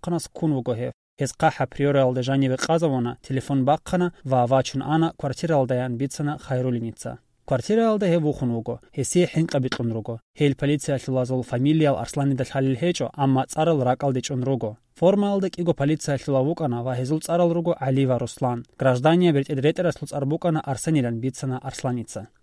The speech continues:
Ҳесул раҳбаздири қон полиция шул асеста абуна, ҳев жидеца наққи вичазе вугин, амма ҳес жидеца абура пабизе колин. Тоцебе ҳез абун буго, цо чи аст аса арза қоян. Ҳелдаса ин кар ҳабидал, Арсланида чанги нуха штабун буго полиция шулас.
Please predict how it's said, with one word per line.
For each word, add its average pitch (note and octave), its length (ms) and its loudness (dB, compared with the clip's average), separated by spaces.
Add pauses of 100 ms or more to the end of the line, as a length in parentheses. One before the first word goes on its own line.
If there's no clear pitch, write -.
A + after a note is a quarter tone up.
(140)
Ҳесул A3 280 0
раҳбаздири F#3+ 600 4
қон G#3+ 200 2
полиция C#3+ 440 0
шул C#3 180 0
асеста C3+ 440 0
абуна, F3+ 300 0 (120)
ҳев C#3+ 160 4
жидеца C3+ 360 0
наққи C3 260 -2
вичазе C3 380 2
вугин, D3+ 340 0 (100)
амма C#3+ 300 2
ҳес F#3 380 -2
жидеца C#3 420 -2
абура D3+ 340 4
пабизе B2+ 360 -2
колин. A#2+ 440 0 (320)
Тоцебе G#3+ 380 2
ҳез G3 160 0
абун G3+ 300 2
буго, F#3+ 340 2
цо D3 160 -2
чи F3+ 140 0
аст F#3 200 0 (120)
аса D3+ 240 0 (100)
арза C3 260 4
қоян. A#2+ 360 -2 (320)
Ҳелдаса C#3 340 4
ин C3 80 2
кар C3 180 0
ҳабидал, F3 480 0
Арсланида D#3+ 520 0
чанги D3+ 340 0
нуха D#3 260 0
штабун D3 440 2
буго A#2+ 180 -4
полиция B2+ 460 -4
шулас. A#2+ 400 -6